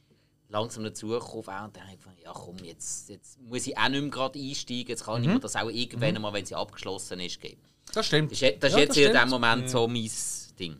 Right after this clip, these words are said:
Speaker 2: Ja, und wenn das nicht der Sommer schon der Fall ist, ist das mega cool. Das
Speaker 1: Ja.
Speaker 2: wäre natürlich
Speaker 1: Mhm.
Speaker 2: richtig nice, wenn man nicht wieder ein Jahr muss warten, weil ich habe es eben nicht mitbekommen, dass es fertig ist. Äh, ich habe wirklich gemeint, das ist die finale Staffel.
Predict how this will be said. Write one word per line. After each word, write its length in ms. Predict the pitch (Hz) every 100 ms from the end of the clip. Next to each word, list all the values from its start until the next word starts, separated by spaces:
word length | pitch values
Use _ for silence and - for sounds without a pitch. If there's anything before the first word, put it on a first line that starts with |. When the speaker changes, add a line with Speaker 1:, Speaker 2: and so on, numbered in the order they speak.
| _ _ -
Speaker 2:
Ja, 80 | 131
und 80 | 131
wenn 120 | 127
das 200 | 117 -
nicht 240 | 117 107
der 140 | 110 107
Sommer 340 | - 123 185
schon 160 | 185 196
der 80 | 190
Fall 280 | 196 190
ist, 160 | 208 -
ist 140 | 127
das 260 | 113 101 -
mega 280 | 101 107 165 -
cool. 180 | 147 92 _ _ _ _ _
Das 100 | -
Speaker 1:
Ja. 80 | 160
Speaker 2:
wäre 60 | 131
natürlich 240 | 104 139 143
Speaker 1:
Mhm. 40 |
Speaker 2:
richtig 120 | 143
nice, 340 | 139 98 98 -
wenn 100 | 113
man 40 |
nicht 100 | 117
wieder 140 | 110 98
ein 120 | 98
Jahr 240 | 92 107
muss 200 | 104 95
warten, 360 | 90 90 101 -
weil 120 | 95 - - _ _ _ _ -
ich 80 | 190
habe 80 |
es 80 | 254
eben 180 | 190 147
nicht 80 | 165
mitbekommen, 500 | 226 247 240 247 139
dass 160 | 127 131
es 140 | 147
fertig 440 | - 143 156 185 165
ist. 400 | 107 - - - _
Äh, 260 | 131 127 156
ich 80 | 165
habe 120 | 202
wirklich 180 | 220 -
gemeint, 280 | 170 175 202
das 80 | 185
ist 140 | -
die 60 | 151
finale 420 | 147 135 143 135
Staffel. 540 | - 117 123 - 92